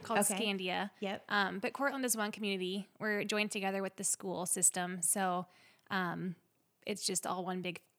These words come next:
Speaker 1: community in my mind.
Speaker 2: Yeah. Did you ever think that you would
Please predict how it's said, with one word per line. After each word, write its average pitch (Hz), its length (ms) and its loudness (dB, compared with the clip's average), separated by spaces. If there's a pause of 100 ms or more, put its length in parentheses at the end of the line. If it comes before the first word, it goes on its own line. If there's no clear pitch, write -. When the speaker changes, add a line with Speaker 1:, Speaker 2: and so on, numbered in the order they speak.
Speaker 1:
community 185 340 -2
in 190 60 -4
my 180 120 -2
mind. 175 340 -6 (280)
Speaker 2:
Yeah. 190 220 -2 (480)
Did 208 140 -2
you 214 160 0
ever 202 360 0 (140)
think 185 320 -6
that 175 160 -8
you 175 260 -6
would 170 360 -6